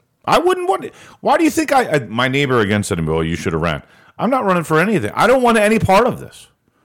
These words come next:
other than <laughs> bashing them. I don't wanna, I, how are you gonna fix this?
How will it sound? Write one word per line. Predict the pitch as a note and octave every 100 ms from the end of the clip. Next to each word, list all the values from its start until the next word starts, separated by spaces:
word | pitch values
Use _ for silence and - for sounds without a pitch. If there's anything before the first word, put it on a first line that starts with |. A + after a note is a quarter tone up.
| _ C3
other | F3 F#3+
than | F3+ C#3
<laughs> | - - B3 - - D#3+
bashing | D#3 - A3 - D3 C3
them. | G#2+ A2+ B2 - - -
I | G#3
don't | C4 A3
wanna, | G#3+ E3+ -
I, | E3 F#3 C3+
how | D#3+ G3+
are | A3+
you | G3+
gonna | F#3+
fix | - F3 -
this? | D2+ -